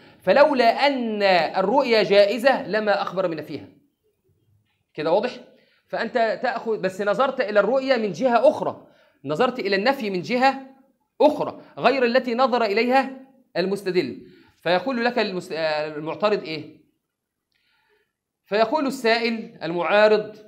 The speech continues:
"رؤية الله سبحانه وتعالى جائزة لأنها منفية في كتاب الله تعالى بقوله: 'لا تدركه الأبصار،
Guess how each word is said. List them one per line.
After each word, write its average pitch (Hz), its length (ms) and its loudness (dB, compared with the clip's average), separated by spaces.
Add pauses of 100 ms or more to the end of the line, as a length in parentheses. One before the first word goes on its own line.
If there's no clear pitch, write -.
(120)
"رؤية 202 420 0
الله 185 360 0
سبحانه 170 600 -6
وتعالى 165 540 -4
جائزة 147 500 -8 (520)
لأنها 185 580 -2
منفية 180 520 -4
في 180 360 -8
كتاب 190 360 -6
الله 170 340 -2
تعالى 156 380 -2
بقوله: 160 460 -4
'لا 165 140 -4
تدركه 156 420 -10
الأبصار، 147 640 -6